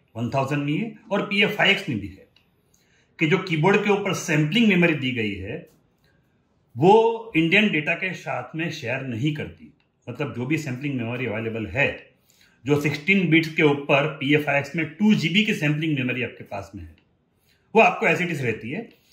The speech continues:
और Indian data जो है वो पूरा का पूरा जो है वो system memory में से बच रहा है। तो ये था पीए फ़ाइव एक्स में Indian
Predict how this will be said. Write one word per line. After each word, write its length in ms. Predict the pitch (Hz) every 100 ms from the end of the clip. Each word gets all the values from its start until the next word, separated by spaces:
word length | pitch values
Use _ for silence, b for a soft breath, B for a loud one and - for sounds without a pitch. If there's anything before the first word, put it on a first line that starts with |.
| b -
और 260 | 156 170 170
Indian 420 | 143 147 156 208
data 240 | 170 156 139
जो 160 | 127
है 180 | 104 95 - _ _ _ 170
वो 80 | 156
पूरा 320 | - 165 185
का 140 | 185
पूरा 280 | 165 151 139
जो 160 | 127 123
है 180 | 107 156 - _ _ _ _ _ _ _ -
वो 120 | 185
system 320 | 165 - 156
memory 280 | 135 127 131
में 100 | 127
से 120 | 170
बच 180 | 170 87
रहा 140 | -
है। 140 | - - _ _ _ _ _ _ _ _ _ _ _ _ _ _ _ _ - _ _ _ _ _ _ _ _ _ _ _ _ _ _ _ _ _ _ _ _ _ _ - 214
तो 100 | 190
ये 160 | 202 233
था 260 | 190 156 - - - _ _ _ _ -
पीए 180 | 156 175
फ़ाइव 220 | 165 147
एक्स 140 | -
में 380 | 180 143 127 156 - _ _ _
Indian 320 | 135 143 156